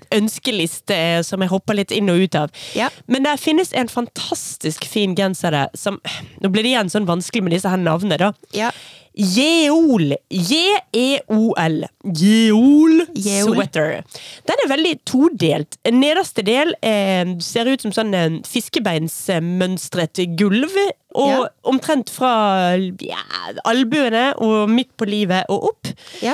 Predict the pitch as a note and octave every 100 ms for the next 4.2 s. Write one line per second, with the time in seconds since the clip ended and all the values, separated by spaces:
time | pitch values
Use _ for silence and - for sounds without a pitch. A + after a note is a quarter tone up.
0 | - - - A#4+ A#3 G3+ F#3 F3+ G#3 A#3
1 | G3 G#3 G#3 G3 G#3 F#3 - F3+ E3 E3+
2 | F3+ C#3+ - - - F#3 D#3+ D3+ F#3 D#3+
3 | F3 F3 E3 D#3+ E3 D#3 - D#3 E3 D3+
4 | -